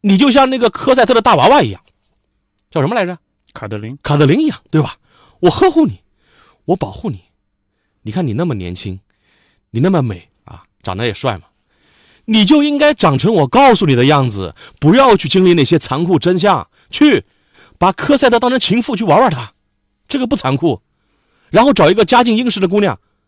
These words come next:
Speaker 1: 找个贵族甩了科赛特，这个也不残酷。然后你，你以后也可以打仆人耳刮子，这个也不残酷。易卜生有一个经典的戏剧叫《玩偶之家》，讲的就是这个故事。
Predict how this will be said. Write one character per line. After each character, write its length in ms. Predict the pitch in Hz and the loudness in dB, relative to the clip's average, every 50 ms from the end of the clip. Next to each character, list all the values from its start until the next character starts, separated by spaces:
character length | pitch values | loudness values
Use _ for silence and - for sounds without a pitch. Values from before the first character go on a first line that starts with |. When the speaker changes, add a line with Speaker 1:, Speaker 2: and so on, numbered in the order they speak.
| _ _ - | _ _ -4
Speaker 1:
找 100 | - 156 | -2 -2
个 80 | 196 214 | 0 2
贵 160 | - 311 247 | 2 2 2
族 260 | 160 147 160 147 - _ _ _ _ _ _ _ | 2 2 2 0 -2 _ _ _ _ _ _ _
甩 180 | - - 165 131 | -8 -6 -4 -2
了 80 | 180 | -2
科 100 | 208 - | 0 0
赛 140 | 262 240 208 | 2 2 2
特， 220 | 160 202 202 143 - _ _ _ _ | 2 0 -2 -4 -4 _ _ _ _
这 100 | - - | -6 -2
个 80 | 269 285 | 0 2
也 100 | 262 160 | 2 0
不 120 | 131 160 | 0 -2
残 200 | - - 123 127 | -4 -6 -6 -6
酷。 240 | 143 143 165 165 - - _ _ _ _ _ _ _ - | -6 -4 -6 -6 -6 -10 _ _ _ _ _ _ _ -2
然 120 | 190 226 | 0 2
后 80 | 269 277 | 2 2
你， 220 | 208 202 226 - - _ | 2 2 0 -2 -4 _
你 160 | - 170 240 | -2 -2 0
以 80 | 254 220 | 2 2
后 160 | 180 220 175 | 2 2 2
也 80 | 156 143 | 0 0
可 100 | - 226 | 0 0
以 40 | 220 | 0
打 220 | - 139 135 139 | 0 -2 -4 -4
仆 180 | 131 - - - | -6 -8 -6 -4
人 100 | 180 185 | -4 -2
耳 140 | - 123 117 | -2 -2 0
刮 180 | 147 175 175 | 0 0 0
子， 160 | 160 127 - - _ _ _ _ _ _ _ _ _ _ _ _ _ | 0 -2 -6 -14 _ _ _ _ _ _ _ _ _ _ _ _ _
这 100 | - 302 | -2 0
个 100 | 294 294 | 2 4
也 120 | 311 302 143 | 4 4 2
不 80 | 156 | 2
残 240 | 240 - - 127 131 | -2 -4 -4 -4 -4
酷。 240 | 127 - 139 98 - _ _ _ _ _ _ _ _ _ _ _ _ _ _ _ _ _ _ _ _ _ | -4 -6 -8 -10 -10 _ _ _ _ _ _ _ _ _ _ _ _ _ _ _ _ _ _ _ _ _
易 160 | - 233 240 | -4 -2 0
卜 140 | 185 196 165 | 2 2 2
生 260 | - 208 196 208 196 _ _ _ _ _ | 2 0 -2 -2 -4 _ _ _ _ _
有 160 | - 113 104 | -4 -4 -2
一 60 | 104 131 | -2 -2
个 140 | 160 160 | -4 -6
经 260 | 139 - 208 202 202 175 | -6 -6 -6 -6 -4 -4
典 200 | 135 95 85 82 | -4 -4 -6 -8
的 120 | 87 95 | -10 -10
戏 200 | - - - - | -10 -10 -10 -10
剧 120 | 113 123 | -10 -8
叫 140 | 104 107 98 98 | -8 -8 -8 -6
《玩 180 | 95 95 90 110 | -6 -6 -6 -6
偶 220 | 139 143 98 - | -6 -8 -10 -12
之 180 | - - - 110 | -14 -14 -14 -14
家》， 180 | - 110 107 120 - _ _ _ _ _ _ _ _ _ _ _ _ _ _ _ | -12 -12 -14 -14 -16 _ _ _ _ _ _ _ _ _ _ _ _ _ _ _
讲 260 | - - 101 82 78 85 | -4 -4 -4 -4 -6 -8
的 140 | 92 92 | -8 -8
就 180 | 90 - 131 117 | -8 -8 -8 -8
是 100 | - - | -8 -10
这 120 | 98 - | -12 -12
个 100 | 90 87 | -12 -12
故 200 | 82 - - 78 | -14 -16 -18 -20
事。 220 | 78 - - - | -20 -18 -20 -20